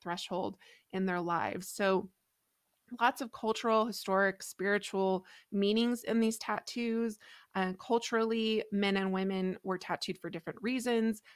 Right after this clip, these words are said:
The article writes about how women were tattooed primarily for fertility and beautification. The tattooed eldered women of Kalinga often say that when they die, they can't take their beads and gold with them to the afterlife. They only have the markings on their body. And of course,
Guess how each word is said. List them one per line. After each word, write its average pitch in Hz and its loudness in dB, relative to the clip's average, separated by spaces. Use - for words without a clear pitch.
The - 2
article 190 2
writes 185 -2
about 165 0
how 185 -4
women 190 -2
were 175 -6
tattooed 180 -4
primarily 175 -4
for 170 -10
fertility 254 -4
and 185 -4
beautification. 214 -2
The 190 -4
tattooed 196 0
eldered 190 0
women 185 -2
of 170 -10
Kalinga 185 -2
often 185 0
say 190 -6
that 196 -6
when 180 -2
they 180 -6
die, 190 0
they 185 -2
can't 214 -4
take 202 -8
their 185 -4
beads 180 -6
and 170 -8
gold 160 -8
with 185 -4
them 202 -4
to - -16
the - -4
afterlife. 170 -4
They 190 -2
only 185 0
have 196 -6
the - -8
markings 170 -6
on 175 -6
their 160 -8
body. 151 -8
And 208 2
of 208 -4
course, 226 2